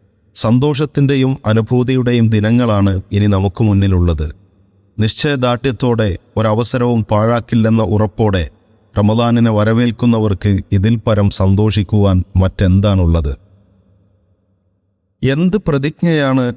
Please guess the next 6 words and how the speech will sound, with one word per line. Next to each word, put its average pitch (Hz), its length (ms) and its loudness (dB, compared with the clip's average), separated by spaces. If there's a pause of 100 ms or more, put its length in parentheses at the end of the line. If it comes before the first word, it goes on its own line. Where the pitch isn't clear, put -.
(280)
ഈ 139 120 2
പുണ്യങ്ങളുടെ 135 680 0
മാസാരംഭത്തിൽ 113 1080 -2
നമുക്ക് 101 300 0
പുതുക്കാനുള്ളത്? 95 880 -2 (920)
അവസരങ്ങളുടെ 123 760 0